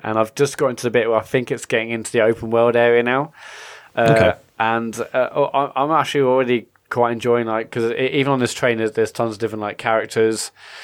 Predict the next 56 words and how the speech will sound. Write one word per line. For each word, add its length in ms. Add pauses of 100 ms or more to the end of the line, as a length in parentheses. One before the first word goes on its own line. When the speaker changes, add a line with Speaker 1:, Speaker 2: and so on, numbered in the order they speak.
(300)
Speaker 1:
And, 400 (140)
uh, 160 (120)
I, 80 (120)
I, 140
I, 400
I've, 260
uh, 180
I've 140
seen 200
a 20
couple 200
of 60
reviews. 360
Like, 120
some 200
have 100
been 260
positive, 540
largely 560
they've 180
been 300
okay. 440
But 220 (240)
I'm 120
already 180
getting 200
a 40
bit 140
of, 60
like, 160
a 60 (240)
Wolfenstein 680
vibe 300
from 140
this. 180
It, 60
it, 360
only 240
the 160
fact 140
there's, 140
Speaker 2:
Yeah. 60
Speaker 1:
like, 200 (340)
tons 280
of 100
interesting 400
characters, 560 (160)
uh, 180
uh, 260 (260)
tons 220
of 60
interesting 360
characters 440
in 80
this 140
small 640